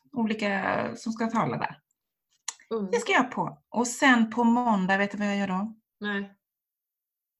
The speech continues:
Speaker 1: Då
Speaker 2: Eller
Speaker 1: drar
Speaker 2: ja.
Speaker 1: jag till Malaga.
Speaker 2: Ja, jag orkar inte.
Speaker 1: Till Spanien. Sol, bad och bara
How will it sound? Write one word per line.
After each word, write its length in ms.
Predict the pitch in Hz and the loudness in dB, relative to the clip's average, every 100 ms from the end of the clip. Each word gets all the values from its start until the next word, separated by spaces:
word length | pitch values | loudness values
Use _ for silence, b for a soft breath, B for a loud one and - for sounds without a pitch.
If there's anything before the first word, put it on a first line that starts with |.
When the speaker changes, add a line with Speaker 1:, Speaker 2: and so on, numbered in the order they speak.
| _ _ _ _ | _ _ _ _
Speaker 1:
Då 120 | 226 | -2
Speaker 2:
Eller 120 | 196 | 0
Speaker 1:
drar 220 | 202 190 180 | 4 4 4
Speaker 2:
ja. 60 | |
Speaker 1:
jag 200 | 180 165 | 2 -2
till 440 | - 202 180 165 - | -4 0 0 0 2
Malaga. 880 | 202 196 170 170 160 160 165 175 180 _ | 4 4 4 2 -2 -2 -2 -2 -6 _
Speaker 2:
Ja, 160 | - 180 | -8 -6
jag 120 | 180 | -6
orkar 320 | 185 - 175 175 | -6 -8 -14 -14
inte. 200 | - 190 - _ _ _ _ | -16 -20 -20 _ _ _ _
Speaker 1:
Till 140 | 233 226 | -4 0
Spanien. 640 | 233 208 202 190 202 220 - _ - | 2 4 2 0 -2 -6 -14 _ -10
Sol, 920 | - - 247 240 240 233 233 233 214 | -6 -2 -2 0 -2 -4 -4 -2 0
bad 580 | 220 196 190 190 185 | 2 2 0 0 -2
och 120 | 208 196 | -4 0
bara 380 | 196 180 170 | 2 2 0